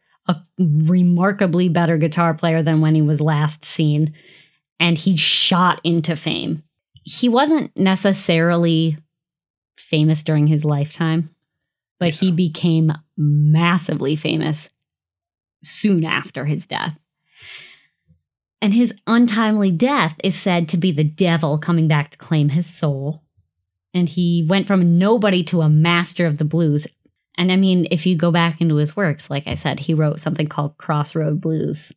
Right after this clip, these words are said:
Speaker 1: and Hellhound on My Trail, which are two obvious Faustian tropes.
Speaker 2: Right.
Speaker 1: If you don't know, hellhounds in some legends are beasts sent to collect those who have sold their souls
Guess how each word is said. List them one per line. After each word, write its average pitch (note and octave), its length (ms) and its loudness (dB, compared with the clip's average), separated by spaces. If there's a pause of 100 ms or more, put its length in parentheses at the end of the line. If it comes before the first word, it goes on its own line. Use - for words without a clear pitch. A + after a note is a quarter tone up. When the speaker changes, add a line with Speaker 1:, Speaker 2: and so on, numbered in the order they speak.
(140)
Speaker 1:
and E3+ 320 -4 (200)
Hellhound D3+ 500 -2
on C#3 120 -4
My C#3 120 -6
Trail, D3 340 -4
which F3 160 -4
are G3+ 100 2
two G3+ 400 -2 (560)
obvious D#3 540 0 (460)
Faustian D#3 640 0
tropes. - 680 -12
Speaker 2:
Right. B2 300 -4 (1160)
Speaker 1:
If G#3+ 140 0
you A3 100 4
don't F#3 220 4
know, E3 180 2
hellhounds G3 880 2
in F3+ 120 0
some F3+ 180 2
legends F3+ 420 2
are E3+ 140 0
beasts D#3+ 640 -2
sent E3+ 400 -2
to E3+ 100 -6
collect D#3 440 -4
those G2+ 260 -6
who D#3+ 80 -4
have D3+ 120 -6
sold C#3+ 260 -6
their C#3+ 120 -4
souls - 400 -6